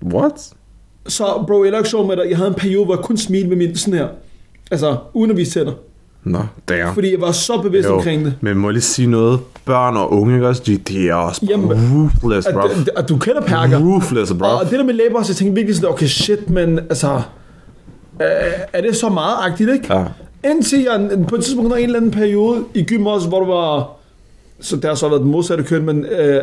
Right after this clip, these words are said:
Speaker 2: der så har sagt, "Ej, du har nogle pæne læber."
Speaker 1: Damn, så tænker jeg, "Ah, shorty, I got you."
Speaker 2: Ja, men så, så
Speaker 1: Du
Speaker 2: sad jeg bare
Speaker 1: tænker
Speaker 2: sådan,
Speaker 1: bare,
Speaker 2: "Ved du hvad?
Speaker 1: "Habibti."
Speaker 2: Så er det jo irrelevant, om de der bris siger det." Altså, hvis du forstår, hvad jeg mener.
Speaker 1: Så, så al den
Speaker 2: Nej,
Speaker 1: usikkerhed,
Speaker 2: tusind,
Speaker 1: du havde
Speaker 2: tusind.
Speaker 1: omkring det, det røg ud af,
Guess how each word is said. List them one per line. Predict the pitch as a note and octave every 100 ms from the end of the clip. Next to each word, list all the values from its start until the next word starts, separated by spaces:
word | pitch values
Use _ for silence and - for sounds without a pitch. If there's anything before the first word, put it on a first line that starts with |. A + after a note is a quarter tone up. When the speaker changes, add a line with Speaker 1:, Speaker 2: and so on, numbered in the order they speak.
| -
Speaker 2:
der | F3
så | - E3+
har |
sagt, | D#3 D#3+ - -
"Ej, | D3+
du |
har | C#3+
nogle | D3+ C3
pæne | E3+ G#3+ B3+
læber." | D3+ C3 C3 - _ - -
Speaker 1:
Damn, | D#2+ E2+
så | F2 -
tænker | F2+
jeg, | - F#2+
"Ah, | F#2+
shorty, | - A2 G2+
I | F#2+ F2 E2
got | G2+ G2 -
you." | -
Speaker 2:
Ja, | A3
men | G3+
så, | B3 B3+ C4 - -
så | -
Speaker 1:
Du | C4
Speaker 2:
sad | C#4+
jeg | C4
bare | B3+
Speaker 1:
tænker | A#3+ B3+
Speaker 2:
sådan, |
Speaker 1:
bare, | C4
Speaker 2:
"Ved |
du | A#3 C4
hvad? | D3
Speaker 1:
"Habibti." | C3 - C3+
Speaker 2:
Så | A#2
er |
det | B3+
jo | A3
irrelevant, | B3 C4+ B3+ G#3+ G#3 F#3
om | F3+
de | G#3+
der | F#3+
bris | D3+ A3+ A3
siger | - D#3+ C#3
det." | A#2+ - - - _ - -
Altså, | D3 C3+
hvis | C#3
du |
forstår, | C#3+ D3
hvad |
jeg | C#3
mener. | C3 -
Speaker 1:
Så, | - - A2
så | G2 A#2+
al | - C3 B2
den | B2+ A2+
Speaker 2:
Nej, | G#2+
Speaker 1:
usikkerhed, | C#3 G#3 C3 A2+
Speaker 2:
tusind, | A#2 G#2
Speaker 1:
du |
havde | G#2 A2+
Speaker 2:
tusind. | E3+
Speaker 1:
omkring | A#2 A2
det, |
det | G#2
røg | G#2 A2
ud | C3+ B2 -
af, | G#2+